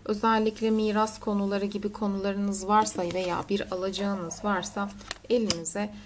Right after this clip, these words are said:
bu beklediğiniz para geçebilir. Şimdi aşk hayatınızla ilgili bakalım sevgili ikizler burcu dostlarım.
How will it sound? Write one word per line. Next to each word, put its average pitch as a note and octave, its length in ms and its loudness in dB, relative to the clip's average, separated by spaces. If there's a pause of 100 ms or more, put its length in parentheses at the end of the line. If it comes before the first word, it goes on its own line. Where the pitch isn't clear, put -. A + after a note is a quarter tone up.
(180)
bu G#3 260 -2
beklediğiniz E3+ 760 0
para F3 220 -2
geçebilir. E3+ 680 -4 (380)
Şimdi B3+ 500 2 (420)
aşk C#4 260 2
hayatınızla A#3+ 760 2
ilgili G#3 500 0
bakalım G#3 840 0 (1300)
sevgili F#3 760 2
ikizler F#3+ 680 0
burcu F3+ 280 -4
dostlarım. F3+ 920 -4